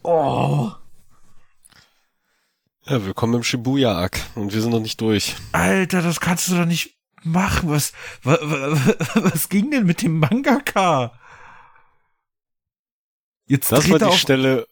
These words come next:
Speaker 1: einmal
Speaker 2: das
Speaker 1: voll
Speaker 2: war,
Speaker 1: durch.
Speaker 2: das war die Stelle, wo ich wirklich, also da war ich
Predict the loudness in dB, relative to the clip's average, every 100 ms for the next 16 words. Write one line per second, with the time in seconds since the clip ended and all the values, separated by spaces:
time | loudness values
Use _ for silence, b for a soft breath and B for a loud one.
0 | -2 0 2 2 2 4 2 2 0 -2
1 | -2 -4 -12 _ _ _ 0 0 2 -2
2 | 0 -2 0 0 2 0 -2 -4 -4 -8
3 | -4 -4 -4 -16 -18 -2 -2 -2 2 2
4 | 2 -2 -4 -10 -16